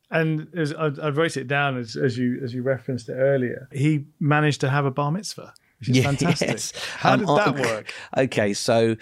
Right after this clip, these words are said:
Speaker 2: Max can sing occasionally. He likes the words for songs. So we taught him there's a blessing before the bit and a little blessing afterwards. And it's, I don't know,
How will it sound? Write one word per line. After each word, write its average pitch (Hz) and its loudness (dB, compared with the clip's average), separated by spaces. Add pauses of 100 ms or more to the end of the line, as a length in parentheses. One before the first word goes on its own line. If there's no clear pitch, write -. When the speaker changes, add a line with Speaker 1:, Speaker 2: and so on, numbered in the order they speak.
(220)
Speaker 2:
Max 143 0
can 131 0
sing 113 2
occasionally. 107 2
He 110 4
likes 104 0
the 107 0
words 101 2
for - -8
songs. 95 -2 (200)
So - 0
we 110 2
taught 110 0
him 104 0
there's 95 2
a 98 0
blessing 113 2
before 104 2
the 98 2
bit 101 0 (140)
and 98 0
a 95 2
little 110 2
blessing 101 0
afterwards. 98 0
And 101 0
it's, - -6
I 76 -4
don't 85 -8
know, 87 -6